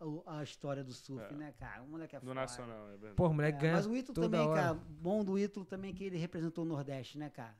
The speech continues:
Speaker 3: Representou o Nordeste, né?
Speaker 1: É, uma das coisas também que eu fui lá, muito lá pra Bahia também, cara, por causa do negócio do negro, né, cara?
Speaker 3: Uhum.
Speaker 1: Negro. Tinha até um cara lá, um professor de capoeira lá, até fa-,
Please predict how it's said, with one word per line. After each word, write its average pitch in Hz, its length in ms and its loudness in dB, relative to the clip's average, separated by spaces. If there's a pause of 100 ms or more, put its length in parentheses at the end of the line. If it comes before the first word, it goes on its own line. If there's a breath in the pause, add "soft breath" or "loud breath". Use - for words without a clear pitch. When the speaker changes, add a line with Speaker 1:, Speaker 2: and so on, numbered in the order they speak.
(120)
Speaker 3:
Representou 117 540 -4
o - 20 -2
Nordeste, 117 480 0
né? 147 80 -2 (300)
Speaker 1:
É, 156 80 -12
uma 214 180 -4
das 359 160 -4
coisas 202 240 -2
também 185 240 -4
que - 60 -14
eu 165 80 -10
fui 170 160 -6
lá, 165 280 -6
muito 156 240 -8
lá 160 80 -6
pra 143 140 -8
Bahia 139 340 -6
também, 165 360 -8
cara, 135 220 -8
por - 120 -20
causa 170 240 -8
do 170 40 -10
negócio 165 280 -6
do 170 160 -10
negro, 151 340 2
né, 151 140 -2
cara? 113 260 -12 (360)
Speaker 3:
Uhum. 123 280 -2 (160)
Speaker 1:
Negro. 127 220 -6
Tinha 151 180 -6
até 180 140 -4
um 208 140 -4
cara 156 340 -2
lá, 156 80 0
um 151 60 -4
professor 165 300 -10
de 147 60 -16
capoeira 151 460 -2
lá, 143 340 -2 (100)
até 151 140 -8
fa-, 147 320 -6